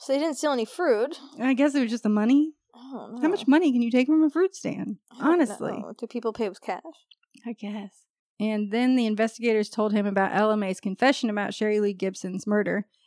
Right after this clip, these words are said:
Speaker 2: It was then that Wayne did not deny being involved in the murder, although he did not admit being involved either.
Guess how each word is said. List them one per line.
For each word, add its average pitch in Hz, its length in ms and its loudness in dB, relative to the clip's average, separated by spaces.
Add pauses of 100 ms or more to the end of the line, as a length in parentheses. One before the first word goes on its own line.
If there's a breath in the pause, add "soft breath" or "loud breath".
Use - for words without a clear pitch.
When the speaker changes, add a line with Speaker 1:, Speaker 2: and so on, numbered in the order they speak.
(120)
Speaker 2:
It 220 40 4
was 220 140 6
then 349 200 6
that 349 120 2
Wayne 220 300 0
did 247 140 0
not 247 440 4
deny 226 300 2
being 208 220 2
involved 233 440 4
in 233 140 2
the 202 60 -2
murder, 196 440 0
although 202 300 2
he 196 160 0
did 208 200 0
not 208 200 0
admit 208 420 2
being 214 180 0
involved 185 360 -4
either. 214 340 0